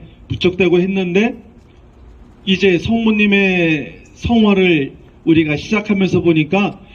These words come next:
그 약속을 지키신 것 같아요. 이제 반포성당이 모름지기, 예전에 우리가 알고 있던 반포성당으로서의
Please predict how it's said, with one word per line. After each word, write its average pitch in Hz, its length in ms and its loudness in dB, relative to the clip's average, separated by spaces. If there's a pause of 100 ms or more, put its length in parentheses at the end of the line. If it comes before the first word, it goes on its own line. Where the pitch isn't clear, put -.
(120)
그 269 180 2
약속을 269 440 0
지키신 277 400 -2
것 269 60 0
같아요. 175 520 0 (340)
이제 247 240 2
반포성당이 233 1000 0 (220)
모름지기, 214 760 2 (420)
예전에 214 420 2
우리가 202 720 0
알고 240 380 0
있던 170 440 -2 (340)
반포성당으로서의 196 1800 2